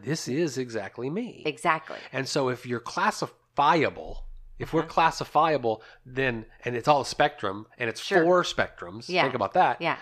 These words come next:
Speaker 1: then the seven point nine billion people on the earth
Speaker 2: Uh-huh.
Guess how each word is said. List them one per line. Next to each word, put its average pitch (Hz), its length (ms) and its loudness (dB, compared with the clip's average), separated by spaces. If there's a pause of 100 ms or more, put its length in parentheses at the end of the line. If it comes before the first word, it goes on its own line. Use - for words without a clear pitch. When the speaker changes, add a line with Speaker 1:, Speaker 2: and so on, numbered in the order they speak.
(200)
Speaker 1:
then 151 180 2
the 139 100 -2
seven 160 320 -2
point 139 200 -4
nine 127 180 -2
billion 120 240 -2
people 113 220 -6
on 95 80 -6
the 110 140 -4
earth 113 520 -4
Speaker 2:
Uh-huh. 151 360 -10